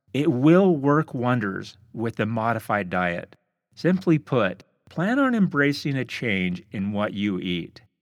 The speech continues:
A conversation about nutrition would be incomplete without discussing hydration. The consumption of water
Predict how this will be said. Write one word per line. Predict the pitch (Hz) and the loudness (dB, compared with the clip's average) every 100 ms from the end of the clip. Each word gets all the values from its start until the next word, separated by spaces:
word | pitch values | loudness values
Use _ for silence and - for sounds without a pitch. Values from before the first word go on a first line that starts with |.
| _ _ _ | _ _ _
A | 147 | -12
conversation | - 240 285 180 - 143 135 - | -6 -4 2 2 4 0 0 -4
about | 110 107 113 | -4 -2 -2
nutrition | 107 107 - 104 - 95 90 | -2 -6 -4 -4 -4 -6 -4
would | 101 98 | -4 0
be | 135 139 147 | 2 2 0
incomplete | 165 165 165 - 98 92 - | 0 0 -2 -2 -4 -4 -6
without | 104 101 139 143 143 | -8 -2 0 0 -2
discussing | 135 - 107 98 107 | -8 -4 -4 -4 -6
hydration. | 85 95 90 90 87 - 82 78 - _ _ _ _ _ - | -4 -4 -4 -4 -4 -6 -10 -12 -18 _ _ _ _ _ -8
The | |
consumption | 143 160 160 254 - 196 | 2 2 2 0 0 0
of | 139 | 0
water | 123 120 117 | 0 0 0